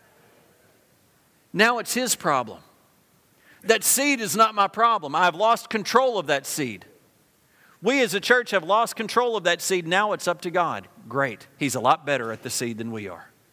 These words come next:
was telling somebody this week, I can pray all day long and I can try to sow seed in this concrete right here. I, I actually, let's just do this. Let's, let's just say,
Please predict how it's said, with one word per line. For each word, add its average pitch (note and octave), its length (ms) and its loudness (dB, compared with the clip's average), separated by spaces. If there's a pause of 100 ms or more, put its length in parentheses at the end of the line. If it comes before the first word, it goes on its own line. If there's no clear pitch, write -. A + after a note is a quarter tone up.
(2250)
was - 100 -12
telling D#3+ 240 0
somebody C#3+ 360 0
this C3+ 220 -6
week, C#3+ 360 -6 (920)
I D3+ 140 2
can C3+ 160 -4
pray D#3+ 240 2
all D3+ 140 0
day D3 140 0
long D3 360 -2
and C3+ 80 -2
I D#3 80 0
can B2 300 -8
try D#3 180 0
to C3+ 80 -6
sow C#3+ 220 -4
seed D3+ 420 -2
in B2 100 -4
this B2+ 180 -6
concrete D3 520 -4
right A#2+ 180 4
here. A#2+ 260 -6 (520)
I, D3+ 100 6
I F3 220 4
actually, G3+ 360 -2
let's E3 200 -2
just D#3+ 160 -6
do D3+ 100 -2
this. B2+ 280 -4
Let's, - 180 -8 (760)
let's D#3+ 180 -2
just E3 120 -2
say, D3+ 180 2